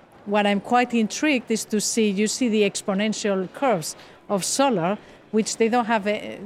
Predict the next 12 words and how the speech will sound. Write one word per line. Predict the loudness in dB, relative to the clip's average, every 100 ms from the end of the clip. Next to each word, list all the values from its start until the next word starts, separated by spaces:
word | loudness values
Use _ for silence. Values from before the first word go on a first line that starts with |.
| -6
we | -2
don't | 0 0
see | 0 -2 0
any | 2 2
signs | 0 0 0 -2 -4
of | -4
them | -2 -2 -2
plateauing, | -2 -2 -2 -4 -4 -6 -10 -8
right? | -6 -6 -12 -20 -20 -20 -14
So | -2 0 2
we | 4 4
are | 4 2